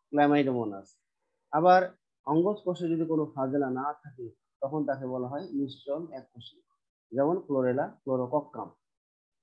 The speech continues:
আবার আরেক, আরেক ধরনের শৈবাল হলো কলোনিয়াল। অনেকগুলো এককোষী শৈবাল একত্রে দলবদ্ধ হয়ে অবস্থান করে।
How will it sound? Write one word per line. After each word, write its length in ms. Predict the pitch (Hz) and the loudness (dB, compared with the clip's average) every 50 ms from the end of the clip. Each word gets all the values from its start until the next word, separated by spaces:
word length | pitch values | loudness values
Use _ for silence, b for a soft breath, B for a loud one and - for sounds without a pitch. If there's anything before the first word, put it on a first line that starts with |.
| _ _ _ - | _ _ _ 0
আবার 380 | - 147 151 165 170 175 175 - | 2 4 6 8 8 8 6 4
আরেক, 380 | - - 143 151 165 160 156 - | 0 0 2 2 2 0 -2 -2
আরেক 220 | - 143 147 160 160 | 0 2 2 2 2
ধরনের 200 | 170 180 175 170 | 2 0 0 0
শৈবাল 300 | 170 170 156 156 156 151 | 0 0 2 2 2 2
হলো 260 | 147 147 147 147 - - | 2 0 0 -2 -2 4
কলোনিয়াল। 640 | 175 185 190 190 185 175 160 139 123 104 92 87 - _ _ _ _ _ _ _ _ _ _ _ _ _ _ _ _ _ _ _ _ _ _ _ _ _ _ _ _ _ _ _ _ _ _ _ _ _ - | 6 6 8 8 8 8 6 4 2 -2 -8 -12 -16 _ _ _ _ _ _ _ _ _ _ _ _ _ _ _ _ _ _ _ _ _ _ _ _ _ _ _ _ _ _ _ _ _ _ _ _ _ -4
অনেকগুলো 420 | - 170 208 226 202 180 214 220 208 | 0 2 2 2 2 2 4 6 6
এককোষী 420 | 190 190 196 185 185 - - 185 | 6 6 4 -2 -8 -6 -6 -6
শৈবাল 480 | 180 185 175 165 147 127 120 123 123 - | -2 0 2 4 6 4 4 4 0 -2
একত্রে 420 | - 147 143 170 165 165 160 170 156 | -4 -4 -4 -4 -6 -2 -2 -2 0
দলবদ্ধ 480 | 131 135 131 135 135 147 156 156 151 | 2 2 2 2 2 0 -2 -2 -2
হয়ে 180 | 165 170 175 175 | -2 0 2 4
অবস্থান 420 | 151 143 135 131 131 - - 127 | 4 2 2 0 -6 -6 -8 -8
করে। 220 | 113 - 101 - | -8 -8 -10 -16